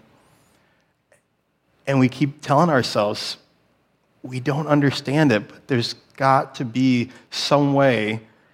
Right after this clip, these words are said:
that God is going to be glorified through this process. And we don't know what it is. And we might never, uh, know what it is in this lifetime. But that's the hope that we're holding on to.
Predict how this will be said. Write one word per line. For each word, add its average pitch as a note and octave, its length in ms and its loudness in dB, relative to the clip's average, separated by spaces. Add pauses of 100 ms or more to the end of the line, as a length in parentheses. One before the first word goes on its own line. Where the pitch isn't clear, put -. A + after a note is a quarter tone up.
(120)
that A2+ 180 2
God A#2+ 220 4
is A#2 100 -4
going A2+ 160 -4
to A2+ 60 -4
be A2+ 80 -6
glorified G#2+ 600 -4
through G2+ 140 -12
this - 140 -8
process. - 640 -8 (1080)
And - 60 -8
we A#2 80 2
don't C3+ 140 4
know C3 80 2
what C3 100 4
it B2+ 80 4
is. B2 380 0 (1300)
And A2+ 280 2
we B2 80 0
might A#2+ 180 2
never, E3 380 0 (240)
uh, G#2 580 -2
know G#2 460 0 (340)
what A2 180 -2
it G2+ 80 0
is G2+ 380 -2
in G#2 140 -4
this G#2+ 240 -2
lifetime. G2+ 540 -2 (680)
But B2 80 -4
that's C3 220 2
the B2 100 -4
hope D3 340 -2 (520)
that A#2 180 0
we're A#2+ 160 0
holding B2 320 0
on A#2+ 200 2
to. A2 300 -10